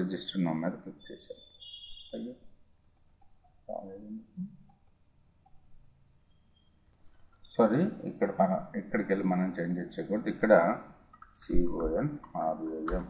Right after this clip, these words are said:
కాన్రామ్ వన్ అని చెప్పి పెట్టాను. ఓకే, లేకపోతే కాన్రామ్ అని పెట్టండి. వన్ నేను అప్డేట్.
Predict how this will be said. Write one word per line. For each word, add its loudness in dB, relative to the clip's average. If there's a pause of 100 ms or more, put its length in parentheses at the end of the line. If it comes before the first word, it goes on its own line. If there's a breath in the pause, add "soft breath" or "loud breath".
(300)
కాన్రామ్ 2 (720)
వన్ 8
అని 0
చెప్పి -2 (100)
పెట్టాను. -8 (240)
ఓకే, 0 (2500)
లేకపోతే 0 (120)
కాన్రామ్ 4
అని -8
పెట్టండి. -10 (140)
వన్ 4 (220)
నేను 0 (1400)
అప్డేట్. -8